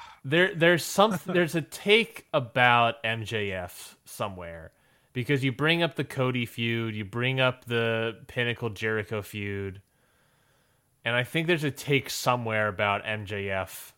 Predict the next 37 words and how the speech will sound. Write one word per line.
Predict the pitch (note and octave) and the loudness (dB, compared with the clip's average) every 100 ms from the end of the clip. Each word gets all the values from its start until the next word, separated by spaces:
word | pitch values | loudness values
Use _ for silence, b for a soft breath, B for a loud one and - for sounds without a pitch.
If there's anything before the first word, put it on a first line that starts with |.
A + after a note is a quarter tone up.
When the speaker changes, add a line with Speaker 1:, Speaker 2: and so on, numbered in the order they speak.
| _ | _
Speaker 2:
and | G2 G2+ | -8 -8
how | A2 G2+ G2+ | -4 -4 -4
he | G#2 G2+ | -6 -6
has | F#2+ F2 | -6 -8
been. | G2 F#2 E2+ E2 E2 _ _ _ _ _ _ _ _ - | -8 -8 -10 -16 -20 _ _ _ _ _ _ _ _ -14
Uh, | F2+ F2+ F2 F2 | -10 -8 -10 -10
if | - C#3 | -10 -4
you | F3 | -4
Speaker 1:
So | - | -2
Speaker 2:
subtract, | C#3+ C#3+ C#3+ | -2 0 0
Speaker 1:
bad. | D3 E3+ G#2+ - _ C3 | 0 -2 -4 -10 _ -12
Speaker 2:
if | B2+ | -8
you | D#3+ | -8
put, | F3 | -8
subtract | - C#3 - D#3+ E3+ - | -8 -8 -2 0 0 -2
his | B2 | -10
promos, | - C3+ B2+ G2+ F2 E2+ - - _ _ _ _ _ _ | -2 0 0 -4 -8 -10 -14 -20 _ _ _ _ _ _
which | A2 A2 - - | -6 -6 -8 -4
are | A#2 A#2 | -2 2
also | B2+ C3+ - A#2+ A2 | 4 4 2 -4 -4
kind | - B2+ C3+ B2+ | -6 -2 0 0
of, | A#2 - - _ - | -2 -4 -20 _ -2
I | |
don't | D#3 D#3+ | 0 0
wanna | C#3 | -2
say | B2 | -4
hit | A#2+ A2 | -4 -4
or | |
miss. | A2 G#2+ | -4 -6
I | A2 | -6
think | B2+ | -6
they | F#2+ | -6
hit | - A2+ A#2 | -6 -8 -4
more | A2 | -4
than | G#2+ | -4
they | G2 F#2 | -6 -6
miss. | A2 C#3+ - | -4 -4 -8